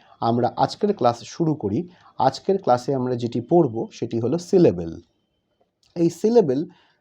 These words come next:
কাকে বলে? একটি ওয়ার্ডের সব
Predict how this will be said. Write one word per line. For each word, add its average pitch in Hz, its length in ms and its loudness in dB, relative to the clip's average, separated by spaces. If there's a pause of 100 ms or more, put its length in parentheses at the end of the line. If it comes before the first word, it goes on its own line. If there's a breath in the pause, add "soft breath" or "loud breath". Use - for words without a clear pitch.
(140 soft breath)
কাকে 208 280 2
বলে? 90 280 -6 (840)
একটি 202 280 -4
ওয়ার্ডের 131 760 2
সব - 240 -6